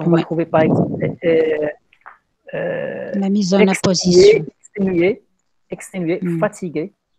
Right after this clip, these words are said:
Speaker 1: fatigué, étonné, virgule, étonné, virgule,
Speaker 2: Virgule.
Speaker 1: il ne crut pas ses yeux. Souvent, ce
Speaker 2: La
Speaker 1: genre de
Speaker 2: mise en
Speaker 1: phrase,
Speaker 2: valeur.
Speaker 1: elle est trouvée dans, dans les romans du dix-neuvième siècle,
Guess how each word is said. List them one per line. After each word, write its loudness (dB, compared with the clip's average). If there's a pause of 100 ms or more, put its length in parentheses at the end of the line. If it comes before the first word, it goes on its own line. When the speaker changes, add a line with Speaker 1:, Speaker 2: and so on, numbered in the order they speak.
(120)
Speaker 1:
fatigué, -4
étonné, 4
virgule, 0
étonné, -4
virgule, -2 (100)
Speaker 2:
Virgule. -8
Speaker 1:
il 6
ne 6
crut -2
pas 0
ses -6
yeux. -16 (920)
Souvent, -2
ce -6
Speaker 2:
La 0
Speaker 1:
genre 2
de 2
Speaker 2:
mise 2
en 2
Speaker 1:
phrase, 4
Speaker 2:
valeur. 2
Speaker 1:
elle 4
est -2
trouvée -6
dans, -2 (480)
dans -4
les 4
romans 0
du -10
dix-neuvième -4
siècle, -6